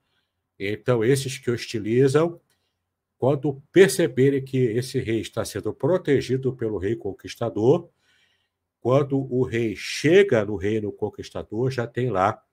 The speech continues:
uma mesa preparada pra ele,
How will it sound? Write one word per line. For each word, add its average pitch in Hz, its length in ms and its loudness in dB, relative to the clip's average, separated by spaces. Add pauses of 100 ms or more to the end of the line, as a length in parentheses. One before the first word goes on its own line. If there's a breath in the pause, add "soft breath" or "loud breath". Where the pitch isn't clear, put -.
(560)
uma 98 200 -8
mesa 123 540 2
preparada 98 680 -2
pra 104 200 -6
ele, 107 360 -2